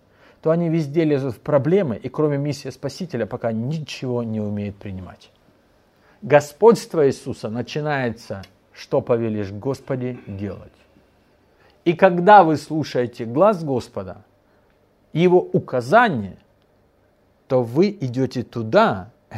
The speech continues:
где вас не постигнет участь непослушного. «Господь за меня, что сделает мне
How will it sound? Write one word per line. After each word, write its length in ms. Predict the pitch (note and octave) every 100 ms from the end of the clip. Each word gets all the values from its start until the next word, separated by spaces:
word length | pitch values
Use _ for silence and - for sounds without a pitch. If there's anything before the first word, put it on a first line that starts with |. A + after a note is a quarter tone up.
| A2
где 260 | G#2+ A#2+ C#3
вас 360 | C3 D3+ D3+ -
не 220 | C#3+ D3+
постигнет 960 | D3 C#3+ - - _ F3+ C#3 A#2+ A2 -
участь 420 | D3+ C#3 D3+ -
непослушного. 720 | C3 A#2 A2+ - G#2 - E2 D2+ _ _ _ _ _ _ _ _ _ _ _ _ _ -
«Господь 540 | G#2+ G#2 - F#3 F3+
за 140 | E3
меня, 560 | F#3 F3 E3 C3+ G2 F#2 _ _ _ _ _ _ _ _ _ _
что 300 | - - G#2
сделает 720 | G2+ F#2+ A#2 B2+ A#2 A2 A2 -
мне 440 | G2 F#2+ F#2+ F2+